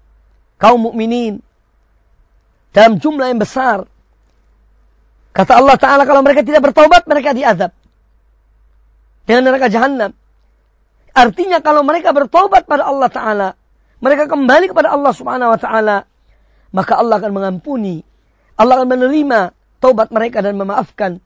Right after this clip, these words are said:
serta mengampuni dosa-dosa mereka. Kata Hasan Al-Basri rahimahullah Ta'ala,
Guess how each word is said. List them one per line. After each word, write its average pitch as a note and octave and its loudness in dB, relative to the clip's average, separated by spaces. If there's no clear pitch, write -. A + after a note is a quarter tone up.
serta A3 -6
mengampuni G3+ -4
dosa-dosa F#3 -6
mereka. F3 -6
Kata A#3+ 2
Hasan C#4 0
Al-Basri A3 -2
rahimahullah A3+ 2
Ta'ala, G#3 2